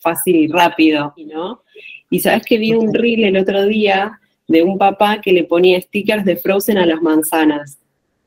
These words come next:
Entonces la hija estaba feliz con la manzana de Frozen, porque claro, ahora te ponen un dibujito Frozen o Peppa y ya está, es sano, lo podés comer, los chicos lo quieren.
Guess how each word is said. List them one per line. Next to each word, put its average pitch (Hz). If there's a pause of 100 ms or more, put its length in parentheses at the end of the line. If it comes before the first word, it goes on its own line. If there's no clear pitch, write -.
Entonces 185
la 185
hija 233
estaba 202
feliz 202
con 180
la 165
manzana 170
de 185
Frozen, 208
porque 160
claro, 190
ahora 202
te 185
ponen 180 (100)
un 160
dibujito 160
Frozen 180
o 165
Peppa 202
y 196
ya 170
está, 165
es 156
sano, 156
lo 147
podés 160
comer, 175
los 175
chicos 165
lo 156
quieren. 147